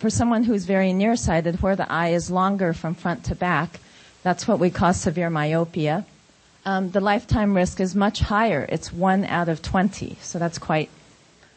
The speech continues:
frequent in patients who are, have a long eye. And two-thirds of the cases are, are in patients who have a long eye or what we consider high myopes.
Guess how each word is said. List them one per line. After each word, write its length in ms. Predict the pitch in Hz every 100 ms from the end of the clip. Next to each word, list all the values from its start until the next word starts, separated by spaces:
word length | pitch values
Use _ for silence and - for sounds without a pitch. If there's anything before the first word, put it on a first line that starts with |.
| _
frequent 480 | - 214 208 214 -
in 160 | 170
patients 540 | 165 170 - 175 165 -
who 200 | 180 165
are, 140 | 151
have 240 | 156 160
a 80 | 160
long 240 | 156 156 156
eye. 360 | 151 135 156 - - - - -
And 240 | 208 208 -
two-thirds 640 | - 294 - 254 214 202
of 100 | 214
the 100 | 190
cases 540 | 190 190 190 - 175 -
are, 240 | 170 165 -
are 120 | 180
in 120 | 170
patients 560 | - 175 175 185 160 -
who 100 | 165
have 320 | 175 160 160
a 120 | 160
long 280 | 151 147 147
eye 280 | 139 156 -
or 240 | 147 147 - -
what 120 | 170
we 60 | 170
consider 460 | - 156 - 151 147
high 260 | 165 147
myopes. 600 | 151 147 143 - - -